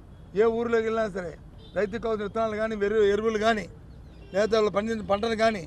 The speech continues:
ఆ, ఆ రైతు భరోసా కేంద్రాల్లోనే కొనుగోలు చేయడం కానీ, వాళ్ళకి అది అందించడం కానీ చేస్తాం.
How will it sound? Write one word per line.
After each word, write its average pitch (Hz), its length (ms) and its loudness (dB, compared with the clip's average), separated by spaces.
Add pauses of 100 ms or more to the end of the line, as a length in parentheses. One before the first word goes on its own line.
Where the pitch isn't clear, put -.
(600)
ఆ, 190 40 4 (340)
ఆ 190 100 4
రైతు 214 220 2
భరోసా 220 340 0
కేంద్రాల్లోనే 220 520 -2 (280)
కొనుగోలు 220 360 -2
చేయడం 214 280 -2
కానీ, 254 180 -2 (320)
వాళ్ళకి 202 260 -4
అది 196 160 0 (240)
అందించడం 202 420 -6
కానీ 180 200 -10
చేస్తాం. 170 240 -14